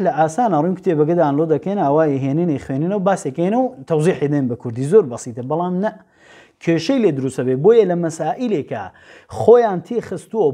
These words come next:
باسیان کردووە، ئیختلافیان کردووە، ئەگەر من ئێستا بێن باسی کە مەڵێ مەوەتا شافعی وای وت، مالک وای وت، ئەبوو جیفە وای وت،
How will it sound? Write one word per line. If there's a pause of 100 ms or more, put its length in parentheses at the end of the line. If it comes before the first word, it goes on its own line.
باسیان
کردووە، (120)
ئیختلافیان
کردووە،
ئەگەر
من
ئێستا
بێن
باسی
کە
مەڵێ
مەوەتا
شافعی
وای
وت،
مالک
وای
وت،
ئەبوو
جیفە
وای
وت،